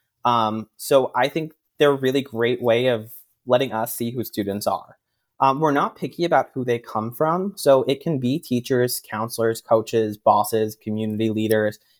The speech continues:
anything along those lines, as long as it's not a personal relationship. Um, but what is really important is that this person knows the student well. We wanna see that real relationship. Um, we wanna see that they know who they are.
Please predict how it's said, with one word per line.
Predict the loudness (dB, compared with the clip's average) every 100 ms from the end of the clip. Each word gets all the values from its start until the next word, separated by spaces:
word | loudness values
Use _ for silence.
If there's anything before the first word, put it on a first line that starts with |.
| _
anything | -2 0 2
along | 4 4 4 2
those | -2 -2
lines, | -2 -2 -4 -4
as | 0
long | 2 2
as | -2
it's | -6 -4
not | -4 -4
a | -10
personal | -4 -4 -4 -2 -2
relationship. | 0 -2 -4 -10 -2 -2 -2 _ _ _ _ _
Um, | 2 2 0 -4
but | -6 -2
what | 0 0
is | 0 -4
really | -2 -2 -2
important | -4 -2 0 -2 -4 -4
is | -6 0
that | 2 2 0 -6 _ _
this | -4 -2
person | 0 0 0 -4 -2
knows | 0 0 -4 -8 -14 _
the | -8
student | -4 -2 -2 -2 -6
well. | -10 -10 -14 _ _ _ _
We | 2
wanna | 4 2 0
see | -4 -4 2
that | 2 4
real | 2 2
relationship. | 2 0 -2 -6 -6 2 2 0 -10 _
Um, | 0 2 0 -4 0
we | 2
wanna | 4 2
see | -2 -8 -4 -2 0 0 0 -2 0
that | 2 4
they | 2 0
know | 2 0
who | 0 2
they | 4
are. | 6 4 -2